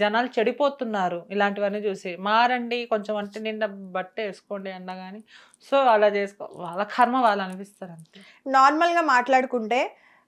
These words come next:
Speaker 2: వేసుకునే బట్టల వల్ల ఇలాంటివి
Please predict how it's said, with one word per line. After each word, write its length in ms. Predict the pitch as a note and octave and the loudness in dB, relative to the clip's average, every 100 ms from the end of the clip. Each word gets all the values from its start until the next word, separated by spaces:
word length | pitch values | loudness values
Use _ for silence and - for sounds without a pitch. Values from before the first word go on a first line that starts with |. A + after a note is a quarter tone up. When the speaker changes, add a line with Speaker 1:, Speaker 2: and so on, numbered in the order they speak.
| _ _ _ _ - | _ _ _ _ 4
Speaker 2:
వేసుకునే 560 | B3+ E4 F4+ F4 F4 F4+ C#4 | 6 6 4 -2 0 2 6
బట్టల 320 | C4+ B3 D4 D#4+ D4+ | 6 6 4 6 6
వల్ల 240 | C#4+ C#4+ D4+ F4 F4+ - _ _ _ C4+ | 6 6 8 6 4 -6 _ _ _ 4
ఇలాంటివి 420 | C4+ C#4 D4 C#4+ | 6 6 4 0